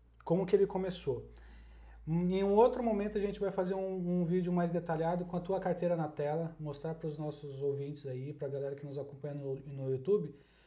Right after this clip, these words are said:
a tua, a tua carteira, mostrar todo o teu gráfico de, de, de rendimentos, de, de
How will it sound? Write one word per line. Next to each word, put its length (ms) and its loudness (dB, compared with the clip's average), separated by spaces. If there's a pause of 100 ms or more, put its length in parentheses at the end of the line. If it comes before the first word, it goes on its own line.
(120)
a 120 -4
tua, 640 4
a 140 -2
tua 160 2
carteira, 440 2
mostrar 300 -2
todo 180 -4
o 40 -6
teu 140 -2
gráfico 420 -4
de, 280 -10
de, 260 -14
de 140 -10
rendimentos, 580 -4
de, 240 -8
de 240 -12